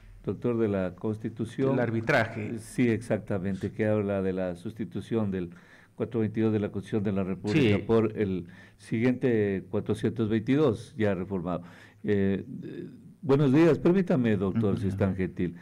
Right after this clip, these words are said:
Speaker 1: Siete veinticinco cuatrocientos, buenos días, le escuchamos, adelante.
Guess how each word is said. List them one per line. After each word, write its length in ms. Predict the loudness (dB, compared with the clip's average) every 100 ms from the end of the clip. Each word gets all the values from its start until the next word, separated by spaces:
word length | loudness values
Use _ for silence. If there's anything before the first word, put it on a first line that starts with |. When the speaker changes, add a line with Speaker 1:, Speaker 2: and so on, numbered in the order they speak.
| -20 -20
Speaker 1:
Siete 320 | -8 -4 2
veinticinco 720 | 4 4 2 0 0 2 0
cuatrocientos, 800 | 4 2 4 0 2 0 0 0
buenos 340 | 2 2 2 2
días, 340 | 2 2 0
le 60 | -4
escuchamos, 720 | -6 -4 0 0 0 -2 2
adelante. 480 | 4 4 2 -2